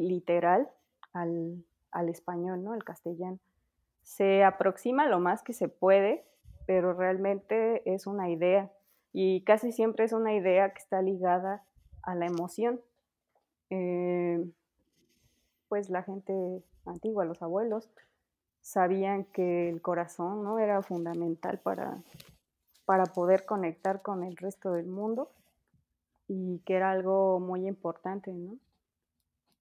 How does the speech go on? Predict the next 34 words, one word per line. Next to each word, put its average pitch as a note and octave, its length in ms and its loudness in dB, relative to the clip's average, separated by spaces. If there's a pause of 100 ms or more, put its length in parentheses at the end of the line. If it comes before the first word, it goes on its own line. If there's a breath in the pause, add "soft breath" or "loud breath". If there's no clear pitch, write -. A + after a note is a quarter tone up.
(280)
Tan F#3+ 300 0
así G3 320 0
que, B3+ 200 6
por F3 200 0
ejemplo, F#3+ 640 -2
este, E3 680 -6 (960)
hay F#3 220 -4
una G3 440 -2
expresión F#3+ 580 -8
que F#3 100 -12
a E3+ 60 -8
mí F3 160 -8
me, F3+ 340 -6 (140)
me F3+ 180 -10
gusta F#3+ 260 -8
mucho, G3+ 300 -6
que F#3 120 -4
la E3+ 120 0
refleja, F#3 680 -4
que F#3 80 -6
refleja G#3+ 400 -2
esto A3 220 0
bastante, A3+ 540 -2 (920 soft breath)
y G3 160 4
es G3 180 4
que G#3+ 220 4
cuando F#3 380 4
uno G3+ 280 0
tiene G#3 320 2
sed B3+ 320 4 (480)
o F3 240 0
quieres G3 360 -2
beber F3 280 0
agua, C4 380 2